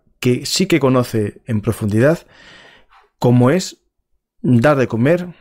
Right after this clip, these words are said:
a un ejército, mantener las máquinas y curar a los heridos. Eso es la logística, y en la guerra del Golfo, tras la invasión de Kuwait por Saddam Hussein, se vio un despliegue como nunca de logística,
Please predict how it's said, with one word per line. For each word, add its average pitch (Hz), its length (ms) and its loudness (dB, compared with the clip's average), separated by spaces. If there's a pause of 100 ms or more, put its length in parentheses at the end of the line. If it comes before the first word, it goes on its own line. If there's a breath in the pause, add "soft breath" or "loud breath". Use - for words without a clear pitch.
(160)
a 135 80 0
un 113 140 2
ejército, 165 720 0 (480)
mantener 117 640 2
las 104 160 -4
máquinas 170 680 -2 (680 soft breath)
y 127 100 2
curar 127 400 2
a 131 80 2
los 117 160 -2
heridos. 110 500 -12
Eso 151 200 0
es 135 80 0
la 131 80 2
logística, 165 580 0 (320 loud breath)
y 139 160 0
en 123 80 4
la 117 120 2
guerra 127 480 -2
del 113 180 0
Golfo, 113 480 -2 (580)
tras 110 220 0
la 120 80 2
invasión 113 540 0
de 110 100 -2
Kuwait 120 420 0 (160)
por 110 160 -6
Saddam 120 340 0
Hussein, 127 460 0 (960 loud breath)
se - 180 0
vio 175 180 2
un 185 120 0
despliegue 113 640 -2 (100)
como 117 240 2
nunca 196 440 0 (1000 soft breath)
de - 180 0
logística, - 640 -2